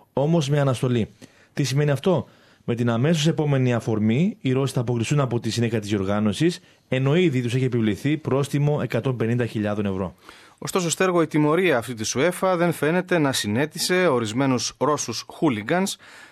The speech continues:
Speaker 2: καθώς πρωταγωνίστησαν σε νέα επεισόδια.
Speaker 1: Πράγματι, οι Ρώσοι οπαδοί επιτέθηκαν σε Άγγλους και Ουαλούς οπαδούς αυτή τη φορά, που βρίσκονταν στην πόλη Λίλ για το μάτς Αγγλίας-Ουαλίας, που είναι προγραμματισμένο για αύριο το βράδυ στην πόλη Λάνς.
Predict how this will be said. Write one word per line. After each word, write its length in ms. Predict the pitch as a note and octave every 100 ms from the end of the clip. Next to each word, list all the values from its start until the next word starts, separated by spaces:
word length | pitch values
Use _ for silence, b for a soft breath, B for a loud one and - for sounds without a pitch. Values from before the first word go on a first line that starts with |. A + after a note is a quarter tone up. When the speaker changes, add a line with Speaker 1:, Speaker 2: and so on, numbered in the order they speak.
| _
Speaker 2:
καθώς 260 | D3 F3+ -
πρωταγωνίστησαν 800 | E3 D3+ B2 C3 E3 F3 F#3
σε 140 | F3+ C3
νέα 200 | D3+ E3
επεισόδια. 520 | D#3+ - F#3+ G#2 D#2+ b b
Speaker 1:
Πράγματι, 380 | - D3 A#2+ G#2+
οι 40 | A2
Ρώσοι 240 | C#3+ D3+
οπαδοί 340 | C3+ B2 C#3+
επιτέθηκαν 580 | D#3+ C3 C#3+ C3+ C3 C3+
σε 200 | B2 C#3+
Άγγλους 400 | C3+ B2+ B2 A2+
και 140 | - C3
Ουαλούς 420 | A#2+ A#2 C#3+ C#3
οπαδούς 300 | A2 G#2 G2
αυτή 120 | G2+
τη 100 | G2
φορά, 380 | G2 G#2 D3 G3
που 120 | C#3+
βρίσκονταν 320 | B2+ C3+ B2+
στην 180 | A#2 A2+
πόλη 300 | B2 A#2+ A2+
Λίλ 220 | G#2 D3+
για 140 | D3 C3+
το 120 | A#2+
μάτς 300 | B2 B2 -
Αγγλίας-Ουαλίας, 1200 | A2+ A2 A2+ B2+ A#2 - B2+ A#2+ G#2 G2+ D#3 F3+ b b b b
που 120 | -
είναι 100 | F3
προγραμματισμένο 760 | D#3 D3 B2+ B2 A2 A#2+ D3+ D#3
για 180 | B2+ C3+
αύριο 160 | C3
το 100 | B2
βράδυ 260 | A2+ C3 B2+
στην 200 | - A2+
πόλη 280 | C3+ C#3 B2+
Λάνς. 360 | B2+ A2 F#2+